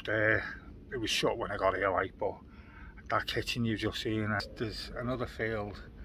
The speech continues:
just over there behind where the camper van is. I don't wanna go too much because it's, uh, some Germans have just pulled up and I've just been chatting to them.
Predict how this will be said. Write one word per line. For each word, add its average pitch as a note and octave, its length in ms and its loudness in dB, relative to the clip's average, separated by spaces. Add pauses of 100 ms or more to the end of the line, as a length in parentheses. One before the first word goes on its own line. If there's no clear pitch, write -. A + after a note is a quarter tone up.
(880)
just - 300 -4
over G#2 240 -2
there G#2 240 -2
behind G#2 480 -2
where G2+ 120 -4
the G2 100 -8
camper G#2 340 -4
van G2+ 200 -2
is. G2 280 -6
I C3+ 40 -4
don't A#2+ 160 -2
wanna G#2+ 220 -2
go G2+ 160 2
too - 240 0
much G2 260 -4
because G#2 200 2
it's, - 220 2
uh, A2 200 8 (1700)
some A#2 280 2
Germans A#2 440 8
have A#2 100 0
just - 200 4
pulled A#2+ 240 6
up G#2+ 220 2
and G2+ 200 -2
I've - 120 -8
just A2 160 0
been B2+ 100 -4
chatting C3 300 4
to C#3 180 0
them. B2+ 180 -2